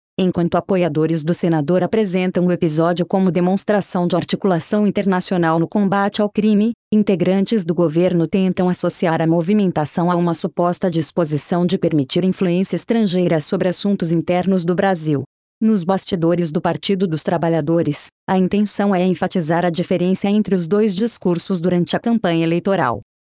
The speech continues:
A avaliação é que a defesa da soberania pode produzir efeitos semelhantes aos observados em outros momentos de tensão diplomática,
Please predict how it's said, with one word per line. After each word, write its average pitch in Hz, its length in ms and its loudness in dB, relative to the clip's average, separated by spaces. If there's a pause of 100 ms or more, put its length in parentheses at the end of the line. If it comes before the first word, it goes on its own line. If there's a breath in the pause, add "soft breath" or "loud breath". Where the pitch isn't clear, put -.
A 175 140 0
avaliação 165 640 0
é 311 40 -2
que - 80 -2
a 165 40 0
defesa 160 580 0
da 147 140 0
soberania 180 680 0
pode 190 300 0
produzir 170 480 0
efeitos 196 540 -2
semelhantes 190 720 0
aos 170 160 0
observados 170 720 0
em 190 120 2
outros 175 300 0
momentos 185 540 0
de 175 120 0
tensão 156 440 -2
diplomática, 165 800 0